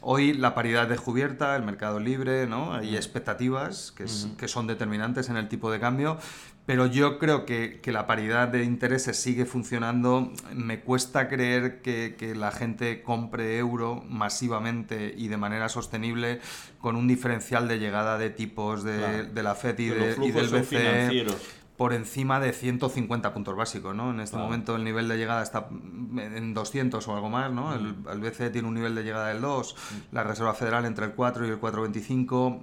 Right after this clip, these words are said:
Speaker 1: Eso es un diferencial muy amplio
Speaker 2: Muy
Speaker 1: a corto
Speaker 2: amplio.
Speaker 1: plazo para el dólar y las grandes tesorerías, tú, ¿no? Miguel
Speaker 2: Ujú,
Speaker 1: Ángel ha
Speaker 2: sí.
Speaker 1: gestionado una gran tesorería de un gran banco,
Speaker 2: Ujú.
Speaker 1: a corto plazo toman posición donde el
Speaker 2: Claro.
Speaker 1: diferencial de tipos es
Speaker 2: Claro.
Speaker 1: favorable,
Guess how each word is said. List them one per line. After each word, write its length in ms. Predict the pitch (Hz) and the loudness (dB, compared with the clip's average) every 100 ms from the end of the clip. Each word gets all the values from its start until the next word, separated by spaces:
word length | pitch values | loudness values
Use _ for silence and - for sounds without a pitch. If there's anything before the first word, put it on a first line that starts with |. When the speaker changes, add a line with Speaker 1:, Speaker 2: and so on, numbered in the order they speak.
| 120 | -6
Speaker 1:
Eso 160 | 123 | -4
es 80 | 131 | 0
un 100 | 131 | 0
diferencial 540 | 117 117 110 113 117 110 | 0 0 -2 0 0 2
muy 220 | 120 123 | 2 2
amplio 300 | 123 123 110 | 2 0 0
Speaker 2:
Muy 60 | |
Speaker 1:
a 40 | 104 | 0
corto 200 | 107 107 | 0 0
Speaker 2:
amplio. 140 | 104 | 0
Speaker 1:
plazo 200 | 107 120 | -2 -2
para 160 | 110 107 | 0 0
el 80 | 107 | 0
dólar 340 | 117 120 123 - - - - | 0 0 -2 -6 -14 -14 -4
y 80 | 120 | 0
las 340 | 113 - - | 0 0 -2
grandes 400 | 120 131 139 127 | 2 4 4 2
tesorerías, 600 | 123 127 117 123 135 113 | 0 2 4 4 4 0
tú, 260 | 117 117 113 | -2 -4 -4
¿no? 220 | 101 170 | -4 -4
Miguel 260 | 196 110 110 | -2 -2 0
Speaker 2:
Ujú, 80 | |
Speaker 1:
Ángel 180 | 120 127 | -2 0
ha 40 | 110 | 0
Speaker 2:
sí. 80 | 120 | -2
Speaker 1:
gestionado 380 | 120 120 113 | -4 -2 0
una 200 | 113 110 | 0 -2
gran 240 | 104 117 113 | 0 0 0
tesorería 540 | 107 113 110 117 110 | -2 0 0 2 0
de 60 | 113 | 0
un 100 | 113 | 0
gran 220 | 113 107 | 0 2
banco, 320 | 117 113 127 | 0 2 2
Speaker 2:
Ujú. 100 | 123 120 113 - - | 2 -2 -6 -8 -4
Speaker 1:
a 160 | 120 | -2
corto 240 | 127 123 110 | 0 0 0
plazo 260 | 110 139 | 0 0
toman 280 | 113 107 107 | -2 -2 -2
posición 520 | 110 120 104 120 120 | -4 -4 -2 0 2
donde 200 | 120 107 | 2 2
el 60 | 107 | 0
Speaker 2:
Claro. 140 | 104 104 | 0 0
Speaker 1:
diferencial 400 | 113 107 117 110 | -4 -4 -2 -2
de 100 | 107 | -2
tipos 300 | 113 117 127 | -4 -4 -4
es 60 | |
Speaker 2:
Claro. 140 | 110 110 | -2 -2
Speaker 1:
favorable, 380 | 110 123 120 | 0 0 -2